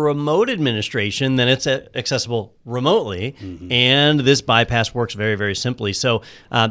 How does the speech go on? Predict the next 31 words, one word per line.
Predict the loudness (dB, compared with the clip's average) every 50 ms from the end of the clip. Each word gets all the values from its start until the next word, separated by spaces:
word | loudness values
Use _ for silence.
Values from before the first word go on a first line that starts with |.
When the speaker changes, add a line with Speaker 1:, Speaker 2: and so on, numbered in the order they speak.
| 0 0
Speaker 1:
there's | 2 2 2
a | 0
proof | -2 -4 -4 -2 -2 -2 -2
of | -4 -8 -8
concept | -8 -4 -2 -2 0 0 -2 -4 -4 -4
that's | -6 -4 -2
out | -2 -2 0
there. | 0 -2
It's | -2 -2
been | -2 -2 0 2
given | 2 2 2 0
a | -2
C | -2 0 0 0 0
V | 0 -2 -2 -2 -2 -2
E. |
If | -2 -2
you | -2 -2
wanna | -2 0
read | 0 0 0 0
about | 0 0 0 2
it, | 0 -2 -2
it's | -4 -6 -6 -6
C | -6 -6 -6
V | -4 -4 -4
E | -6
twenty | -6 -8 -6 -6 -6
twenty-two | -4 -4 -6 -6 -6 -4 -4 -2 0 0 -2 -2
dash | -2 -2 -2 -2 -2 -4 -6
four | -6 -6 -4 -2 -4
zero | -2 -2 -2 -2 0 0 -2
six | -2 -4 -4 -4 -4 -6